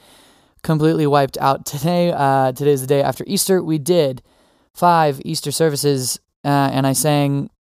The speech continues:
Bohemian Rhapsody at all five of them, and so my voice is a little bit fried, so I apologize for that, but thank you guys for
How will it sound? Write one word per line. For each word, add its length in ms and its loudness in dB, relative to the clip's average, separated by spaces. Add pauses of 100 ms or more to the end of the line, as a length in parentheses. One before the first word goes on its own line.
Bohemian 440 0
Rhapsody 560 0
at 160 -2 (100)
all 160 4
five 300 2
of 100 -4
them, 260 0
and 120 -4
so 100 -4
my 160 -2
voice 300 0
is 400 -2 (640)
a 60 8
little 320 4
bit 220 2
fried, 420 0
so 120 -2
I 80 2
apologize 500 -2
for 80 -4
that, 160 -4
but 120 -4
thank 220 -4
you 60 -8
guys 160 2
for 240 -2